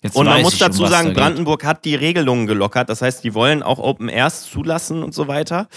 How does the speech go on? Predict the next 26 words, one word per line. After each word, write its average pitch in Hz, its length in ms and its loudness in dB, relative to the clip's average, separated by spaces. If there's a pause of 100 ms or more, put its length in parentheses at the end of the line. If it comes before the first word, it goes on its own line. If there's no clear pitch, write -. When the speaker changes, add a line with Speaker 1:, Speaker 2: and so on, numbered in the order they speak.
(480)
Speaker 2:
Äh, 123 200 2
Speaker 1:
Mhm. 104 100 -2
Speaker 2:
allerdings 170 560 2
zwei 180 280 0
Dinge 170 240 2
dazu. 101 420 -4
Und 110 140 -4
deswegen 151 580 -2
zieht - 320 -8
auch 127 140 0
dieses 127 260 -4
Argument, 117 600 0
„Wir 117 160 2
haben 139 140 0
ja 127 180 2
andere 123 360 0
Regelungen 123 480 0
in, 101 360 -4 (300)
äh, 104 160 0
Brandenburg“, 101 580 -4
zieht - 400 -6
für 131 100 -2
mich 127 160 -2
überhaupt 151 380 0
nicht. 95 280 -10
Erstens, 175 520 0